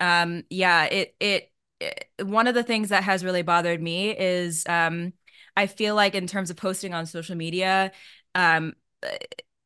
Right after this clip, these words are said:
censorship is not always, like, applied evenly across people. Um, so I know I've, I've talked to a lot of other influencers about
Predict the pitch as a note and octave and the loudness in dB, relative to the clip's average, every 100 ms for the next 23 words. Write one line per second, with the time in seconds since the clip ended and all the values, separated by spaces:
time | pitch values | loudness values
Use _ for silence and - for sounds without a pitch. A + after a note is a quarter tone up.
0 | - - G#3 F#3+ G3 G#3+ G#3 A3+ G#3+ - | -8 -2 0 0 0 -2 -2 0 0 0
1 | - F#3 E3+ D#3+ - F3 E3+ E3 F3 E3+ | -4 -2 -2 -8 -8 -2 0 -2 -2 -4
2 | F3 F3 F3 E3 D#3+ - _ E3 D#3+ D#3+ | -2 -2 -2 -6 -10 -16 _ -4 -4 -4
3 | - _ _ _ _ _ - - - F#3 | -14 _ _ _ _ _ -4 -4 -2 2
4 | F3 G3+ G3+ G3+ A3 A3+ A#3+ C4+ D#4 _ | 4 4 0 -4 -4 -4 -4 -4 -6 _
5 | _ _ G3 G3+ G3+ G3+ G#3 - A3+ B3 | _ _ -6 0 2 2 -2 -10 -8 -4
6 | B3 C#4 C#4 - - - G3 F#3+ F#3 - | -4 -4 -8 -20 -8 2 4 4 0 -4
7 | - G3+ F#3+ F#3+ - F#3+ F#3+ F#3+ F#3 F#3 | 0 2 4 4 4 2 2 2 2 2
8 | F3+ D#3+ F3+ E3 G3+ F#3+ G3 E3+ E3 E3 | 2 0 -6 -6 -2 0 0 0 0 0
9 | E3 D#3 D#3+ F#3 F3 F3+ E3+ F#3 - | -2 -2 -4 -6 -6 -6 0 0 0